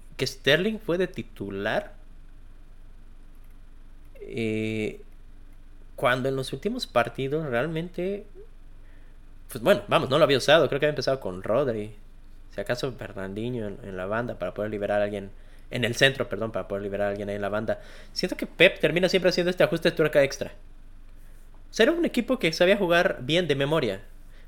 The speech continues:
Te funcionó contra el, te funcionó contra el París, eh, te funcionó en la Liga, había dado buenas actuaciones. ¿Por qué aquí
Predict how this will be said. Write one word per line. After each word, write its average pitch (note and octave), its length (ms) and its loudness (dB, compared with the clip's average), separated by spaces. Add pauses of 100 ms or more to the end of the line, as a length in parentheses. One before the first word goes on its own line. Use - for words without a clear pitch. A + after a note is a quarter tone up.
(120)
Te D3 80 2
funcionó D#3+ 400 0
contra B2 240 0
el, A2 100 -4 (420)
te B2+ 120 0
funcionó D3 320 -2
contra C#3+ 240 -4
el G2 80 -4
París, D#3 640 0 (420)
eh, A2 680 0 (680)
te - 80 0
funcionó C3 320 2
en C3+ 80 4
la A2 120 6
Liga, C3 680 4 (500)
había E3 220 4
dado D3+ 120 4
buenas B2+ 220 0
actuaciones. B2+ 640 0
¿Por C#3+ 400 0
qué F#3 220 6
aquí E3 680 0